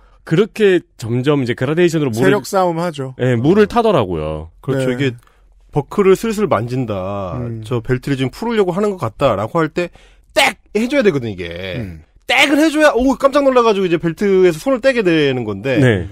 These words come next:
Speaker 3: 그걸 냅두면
Speaker 1: 이제 딸깍.
Speaker 3: 이 내립니다, 이제.
Speaker 1: 네.
Speaker 3: 그럼 보고 싶지 않았던 장면을 우리가 보게 되는 거예요. 전
Speaker 1: <laughs>
Speaker 3: 시민적으로.
Speaker 2: 그렇습니다.
Speaker 3: 그걸 방지하기
Speaker 2: 그걸
Speaker 3: 위한,
Speaker 2: 방지하자면,
Speaker 3: 그걸 방지하기
Speaker 2: 어,
Speaker 3: 위한.
Speaker 2: 미리 최악을 보는 것입니다.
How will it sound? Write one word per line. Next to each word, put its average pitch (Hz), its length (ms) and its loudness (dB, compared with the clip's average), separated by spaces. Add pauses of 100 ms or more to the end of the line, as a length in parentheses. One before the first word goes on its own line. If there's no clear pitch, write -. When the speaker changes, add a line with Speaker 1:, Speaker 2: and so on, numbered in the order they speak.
Speaker 3:
그걸 190 220 0
냅두면 285 580 2 (240)
Speaker 1:
이제 160 180 2 (240)
딸깍. 254 300 -2
Speaker 3:
이 208 60 -8
내립니다, 202 440 4
이제. 120 300 -4
Speaker 1:
네. 143 300 4 (240)
Speaker 3:
그럼 262 140 -4
보고 247 200 0
싶지 285 180 -2
않았던 220 300 0
장면을 240 260 0
우리가 185 140 -2
보게 202 200 2
되는 190 220 4
거예요. 143 240 0
전 175 240 0
Speaker 1:
<laughs> - 0 -
Speaker 3:
시민적으로. 127 960 -4 (300)
Speaker 2:
그렇습니다. 143 580 -2
Speaker 3:
그걸 208 260 2
방지하기 165 460 0
Speaker 2:
그걸 180 180 0
Speaker 3:
위한, 175 120 -2
Speaker 2:
방지하자면, 165 680 0
Speaker 3:
그걸 254 100 0
방지하기 160 420 -2
Speaker 2:
어, 156 120 -2
Speaker 3:
위한. 139 220 -4 (100)
Speaker 2:
미리 220 240 -6
최악을 247 540 -2
보는 160 280 -2
것입니다. 147 480 -2